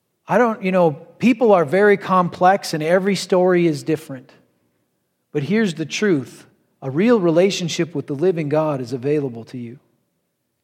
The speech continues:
You may have to battle through your feelings of rejection. You may have to go from knowing all the stuff to having a real relationship with God.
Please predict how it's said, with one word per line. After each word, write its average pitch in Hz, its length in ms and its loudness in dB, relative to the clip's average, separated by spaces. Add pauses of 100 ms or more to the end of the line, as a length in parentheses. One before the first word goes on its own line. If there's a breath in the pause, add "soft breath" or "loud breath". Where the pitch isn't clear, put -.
(100)
You 160 140 -6
may 175 140 2
have 175 240 0
to 147 80 -6
battle 156 400 2
through 175 260 0
your 151 200 0
feelings 165 460 -6
of 131 140 -6
rejection. 143 760 -4 (400 soft breath)
You 156 100 -6
may 165 120 0
have 165 220 2
to 156 100 -4
go 160 340 4
from 156 300 -4
knowing 165 340 0
all 156 240 4
the 151 140 0
stuff 170 580 0
to 160 140 -2
having 147 360 -2
a 139 80 -4
real 156 360 2
relationship 147 680 -2
with 135 160 -10
God. 151 400 -2